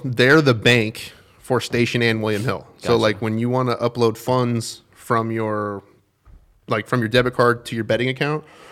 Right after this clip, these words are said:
Speaker 1: without going to the casino,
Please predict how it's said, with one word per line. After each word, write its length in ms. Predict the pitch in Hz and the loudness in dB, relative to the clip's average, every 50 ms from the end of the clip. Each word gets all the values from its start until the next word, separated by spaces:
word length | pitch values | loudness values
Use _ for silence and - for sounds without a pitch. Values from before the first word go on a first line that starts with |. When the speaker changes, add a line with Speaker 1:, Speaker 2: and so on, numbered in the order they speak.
| - - | -14 -6
Speaker 1:
without 360 | - 123 120 131 123 123 120 113 | -4 2 4 6 4 4 2 0
going 480 | - 110 117 120 113 113 110 110 110 - _ _ _ _ _ _ - | 0 2 4 4 4 2 0 -2 -6 -8 _ _ _ _ _ _ -10
to 580 | - - - 135 131 123 123 120 117 117 117 123 | -2 2 6 6 6 6 6 4 4 2 -2 -2
the 100 | 131 117 | -4 -4
casino, 480 | - 113 - - 123 123 131 151 170 | -4 -4 -4 -2 -2 0 0 -2 -4